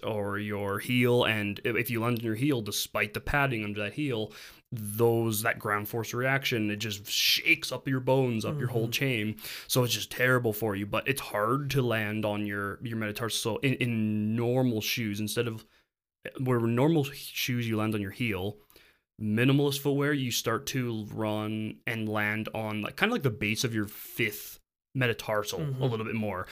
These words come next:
Speaker 1: And then you roll down that lateral longitudinal arch, and then kind of, uh, the base of the first kind of touches down, then your heel just gently
Speaker 2: Yeah.
Speaker 1: kisses the ground
Speaker 2: Yeah.
Speaker 1: <laughs> before you propel forward and te-, for that
Speaker 2: Yeah.
Speaker 1: big toe and stuff too.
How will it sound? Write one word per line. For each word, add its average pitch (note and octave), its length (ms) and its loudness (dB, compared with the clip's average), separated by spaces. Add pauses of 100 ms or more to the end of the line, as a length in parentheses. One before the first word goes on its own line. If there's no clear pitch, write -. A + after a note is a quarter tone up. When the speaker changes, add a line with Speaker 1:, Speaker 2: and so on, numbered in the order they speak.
(260)
Speaker 1:
And B2+ 120 6
then C3 100 8
you A#2+ 100 6
roll B2 300 8
down A#2 220 4
that G#2+ 120 2
lateral A2+ 300 4
longitudinal A2+ 560 0
arch, B2 420 4 (380)
and A#2 100 2
then G#2+ 380 0
kind A#2+ 220 -2
of, G#2+ 240 -8 (320)
uh, G#2 320 0
the A2+ 260 0
base B2 260 2
of A#2 40 -2
the G2+ 60 -4
first D#3 340 4
kind D3 140 2
of C#3 80 0
touches C#3 260 0
down, C#3+ 240 4
then B2+ 140 2
your A2 100 -2
heel C#3 160 -2
just C3+ 220 -8 (260)
gently D#4+ 640 -4
Speaker 2:
Yeah. - 100 -6
Speaker 1:
kisses B3 520 4
the F3+ 80 6
ground E3+ 460 8
Speaker 2:
Yeah. - 220 2
Speaker 1:
<laughs> - 60 0
before D#3 260 8
you D#3 120 8
propel D3 420 6
forward C3+ 320 6
and B2+ 120 2
te-, C#3+ 140 2
for - 140 -2
that A#2 120 6
Speaker 2:
Yeah. A#2+ 60 -2
Speaker 1:
big B2 160 0
toe B2 220 2
and B2 120 2
stuff A2 200 -2
too. B2+ 220 0